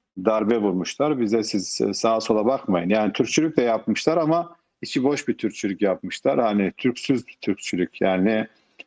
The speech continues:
Orta Doğu'daki Türk'te zaten biz, yani, e, ondan vazgeçtim. Hani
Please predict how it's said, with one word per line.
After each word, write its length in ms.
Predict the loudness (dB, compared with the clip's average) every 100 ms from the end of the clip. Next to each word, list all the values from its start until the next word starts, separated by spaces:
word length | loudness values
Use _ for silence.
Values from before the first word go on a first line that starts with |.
| _
Orta 300 | -2 2 2
Doğu'daki 600 | 2 2 2 2 2 0 -4 _ _
Türk'te 400 | -2 0 2 2
zaten 500 | 2 0 2 0 0 -6 -8
biz, 120 | -4
yani, 440 | 0 2 2 0 -2
e, 140 | -2
ondan 400 | 0 2 2 2
vazgeçtim. 520 | 2 2 0 0 -2 0
Hani 220 | 0